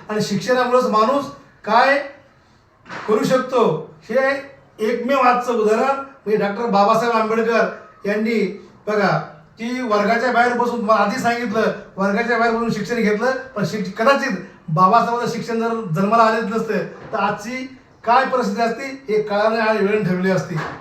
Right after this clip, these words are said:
म्हणून आपला हा इतिहास तथागत भगवान गौतम बुद्धापासून संत कबीर, राष्ट्रपिता महात्मा ज्योतिरावजी फुले, राजमाता जिजाऊ, संत रविदासजी, छत्रपती शाहूजी महाराज, पेरियार रामासाहेब नायकर,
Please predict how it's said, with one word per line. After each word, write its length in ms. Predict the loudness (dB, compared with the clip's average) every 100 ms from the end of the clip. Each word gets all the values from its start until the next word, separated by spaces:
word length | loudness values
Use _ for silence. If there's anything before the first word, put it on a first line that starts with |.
| -6
म्हणून 200 | -4 0
आपला 460 | 0 2 0 0 -6 -4
हा 80 | 0
इतिहास 560 | 0 2 2 2 0 -10 -20 -20 -20 -20 -12
तथागत 260 | -8 -4 -2
भगवान 260 | 0 0 0
गौतम 220 | -2 -2
बुद्धापासून 640 | 0 2 2 2 0 -2 -4 -12 -20 -20 -20 -20 -20 -20 -8
संत 180 | -4 -2
कबीर, 440 | 0 2 0 0 -4 -6 -12 -20 -20 -20 _ _ -20 -20 -20 -6
राष्ट्रपिता 460 | 0 0 0 -4 -2
महात्मा 260 | 0 -2
ज्योतिरावजी 380 | -4 -2 -2 0
फुले, 560 | 0 0 0 0 -6 -12 -20 -20 -20 -8
राजमाता 380 | -2 -2 0 -2
जिजाऊ, 460 | 0 2 2 0 -6 -12 -10
संत 180 | -4 0
रविदासजी, 920 | 2 4 4 4 2 0 -2 -6 -14 -20 -20 -20 -6
छत्रपती 300 | -2 0 0
शाहूजी 280 | 2 2 2
महाराज, 380 | 4 6 6 4 0 -14 _ _ _ -4
पेरियार 240 | 0 2
रामासाहेब 360 | 2 0 -2 -4
नायकर, 600 | -4 -2 2 0 0 -8